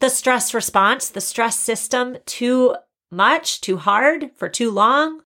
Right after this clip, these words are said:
you may start to experience signs that your body's not returning to baseline,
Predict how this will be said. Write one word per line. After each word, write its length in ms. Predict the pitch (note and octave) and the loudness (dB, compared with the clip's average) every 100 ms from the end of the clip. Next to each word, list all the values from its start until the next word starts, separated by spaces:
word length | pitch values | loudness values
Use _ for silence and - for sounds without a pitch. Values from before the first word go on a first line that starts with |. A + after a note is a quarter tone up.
| _ - | _ -6
you 220 | B3+ B3+ | -4 -2
may 340 | B3 D4 G4 | 2 2 2
start 400 | F4+ - B3 - | 0 0 0 0
to 100 | D4+ | -2
experience 640 | D#4 - A3+ A3 A3+ C#4 - | -4 -2 0 2 4 2 0
signs 560 | G#3+ F#3 F#3 A3 G#3+ | 0 2 0 -2 -4
that 280 | G#3 G3+ - | 0 0 0
your 140 | G#3+ | -4
body's 400 | G3+ G#3+ A3+ A#3+ | 0 0 2 0
not 220 | A3+ C#4+ D4+ | 2 0 0
returning 480 | A#3+ F#3 F3+ E3 F3+ | -4 -4 -4 -6 -10
to 100 | F#3 | -4
baseline, 640 | F3 E3 - - - - | -4 -4 -8 -10 -12 -16